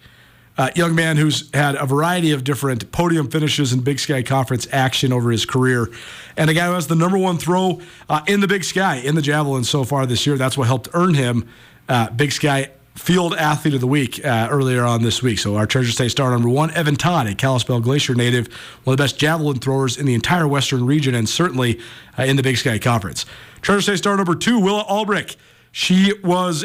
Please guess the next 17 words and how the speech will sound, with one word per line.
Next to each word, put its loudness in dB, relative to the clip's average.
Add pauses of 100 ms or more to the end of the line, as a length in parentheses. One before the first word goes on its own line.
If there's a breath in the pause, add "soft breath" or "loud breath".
a 2
Lady 0
Grizz 0
for -4
the 0
last -2
couple -2
of 4
years. 2
She -2
did 0
not 0
play 0
hardly 0
at -2
all. 0 (640 loud breath)
Uh, 0